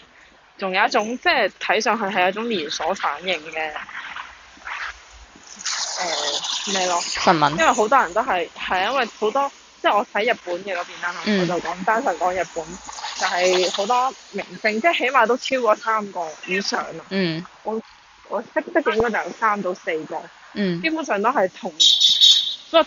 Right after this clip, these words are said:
Speaker 1: 都係因為一，一個人開始自殺，
Speaker 2: 嗯。
Speaker 1: 然後最衰就係連嗰個新聞上面寫埋佢係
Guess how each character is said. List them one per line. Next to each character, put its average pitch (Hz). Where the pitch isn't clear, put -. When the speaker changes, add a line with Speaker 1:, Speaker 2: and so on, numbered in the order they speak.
Speaker 1:
都 349
係 302
因 262
為 233
一， 214
一 -
個 262
人 160
開 220
始 185
自 170
殺， 175
Speaker 2:
嗯。 196
Speaker 1:
然 165
後 175
最 226
衰 285
就 233
係 220
連 160
嗰 190
個 226
新 254
聞 202
上 214
面 180
寫 180
埋 175
佢 226
係 202